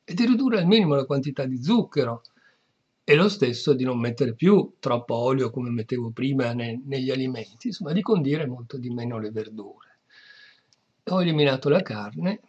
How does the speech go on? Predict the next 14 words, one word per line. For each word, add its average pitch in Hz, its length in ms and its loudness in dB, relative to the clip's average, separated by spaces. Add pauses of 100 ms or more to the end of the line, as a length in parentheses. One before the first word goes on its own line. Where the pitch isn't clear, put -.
(380)
e 190 120 0
l'altra 175 340 0
cosa 147 320 2
era 135 160 2
quello 160 320 4
di 139 140 2
ridurre 147 500 0
la 120 140 -8
quantità 143 560 -2
di 147 100 0
elementi 143 560 0
senza 147 360 -6
ossessivamente 139 960 0
togliere 127 640 -2